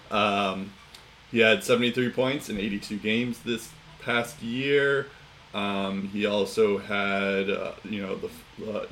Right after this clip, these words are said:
year before that, he had seventy-three points in seventy-six games. Um,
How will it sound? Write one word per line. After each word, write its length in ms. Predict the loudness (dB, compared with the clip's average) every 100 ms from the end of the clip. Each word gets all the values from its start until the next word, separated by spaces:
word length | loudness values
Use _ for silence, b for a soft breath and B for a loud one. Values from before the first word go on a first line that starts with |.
| -4
year 180 | 2 2
before 340 | 0 0 4
that, 180 | 4 4
he 100 | 4
had 120 | 4
seventy-three 560 | 4 0 0 -2 -4 -4
points 340 | -4 -4 -4
in 80 | -8
seventy-six 680 | -4 -2 -2 -4 -2 -2 -4
games. 520 | -2 0 0 -2 -6 B B B B -20 -10
Um, 640 | -4 -2 0 -2 -2 -4